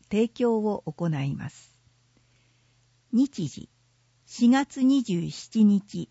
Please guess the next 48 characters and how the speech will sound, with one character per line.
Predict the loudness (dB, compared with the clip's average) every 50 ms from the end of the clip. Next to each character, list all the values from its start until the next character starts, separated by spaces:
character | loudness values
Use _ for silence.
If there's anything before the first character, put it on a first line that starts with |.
| _ _
水 | -20 -14 -8 -4 -2 -2 0 -2 -2
曜、 | -4 -4 -6 -8 -12 _ _ _ _ _ _ _ _ _ _ _ _ _
五 | 0 2 2
月 | 2 2 0 -2 -4 -2 0
二 | 4 4 4 4
十 | 4 2 0 0 -2 -4
五 | -2 0 2
日 | 4 2 2 0 -4 -10 -20 -20 _ _ _ _
水 | -12 -6 -2 -2 0 0 0
曜、 | -2 -4 -6 -8 -10 _ _ _ _ _ _ _ _ _ _ _ _ _ _ -6
午 | -2 0 0 2 2
前 | 2 2 2 2 0
十 | 0 0 2 2 2
時 | 0 -2 -6
か | -6 -6 -6
ら | -6 -8 -10 -12 _ _ -6
十 | -2 0 2 2
一 | 2 0 -2 -4 -6 -6
時 | -4 -6 -6
三 | -4 0 2 4 4 4
十 | 2 0 -6 _ _ _
分、 | -10 -8 -8 -8 -10 _ _ _ _ _ _ _ _ _ _ _ _ -14
全 | -4 0 2 4 4 4 2 0
二 | -2 -4 -6
回。 | -6 -8 -8 -8 -8 -8 -12 _ _ _ _ _ _ _ _ _ _ _ _ _
対 | -4 -2 0 0 0
象、 | -2 -4 -4 -4 -4 -4 -4 -8 -12 _ _ _ _ _ _ _ _ _ _ _ _ -2
令 | 2 2 2 2 2 0
和 | -2 -2 -2
二 | 0 0 0
年 | 0 0 0 -2 -4 -6 -8 -6
二 | -2 0 0
月 | 2 0 0 -4 -8 -12
か | -12 -10 -8
ら | -8 -8 -10 -12 _ _
六 | -6 -6 -6 -4 -2 -2
月 | 0 0 -2 -4 -8 -8 -4 -2
生 | 0
ま | 0 0 -2
れ | -2 -2 -4
の | -4 -4 -6
子 | -6 -6 -4
ど | -2 0 0
も | 0 0 -2
と | -4 -8 -10 -8 -6
保 | -4 -2
護 | 0 0 -2
者。 | -4 -8 -12 -18